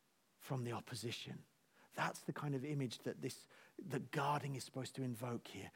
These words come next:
that God is guarding his people. He set up soldiers. He set up a military garrison. He set up a fort to protect us from every kind of onslaught and attack that we might face in a hostile world.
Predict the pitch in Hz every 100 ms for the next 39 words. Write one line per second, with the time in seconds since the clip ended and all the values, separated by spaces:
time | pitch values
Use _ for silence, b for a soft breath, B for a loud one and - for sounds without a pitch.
0 | b b - - 156 147 - - 185 185
1 | 202 160 156 131 - - - - - -
2 | - b b 135 - 180 165 151 - -
3 | 180 180 156 143 - 139 170 156 - 156
4 | 170 170 - 160 165 160 151 156 139 -
5 | 190 165 170 - - 190 185 123 - -
6 | - _ - _ _ _ - - - -
7 | 127 - 185 - - 127 - - - -
8 | b b - 165 139 165 185 156 175 185
9 | 180 160 - 170 175 175 170 143 - 160
10 | 170 156 - 165 175 143 147 147 - 143
11 | - - - - - - _ _ _ _
12 | _ - 120 135 131 120 - 127 110 -
13 | 104 - - - 117 104 101 98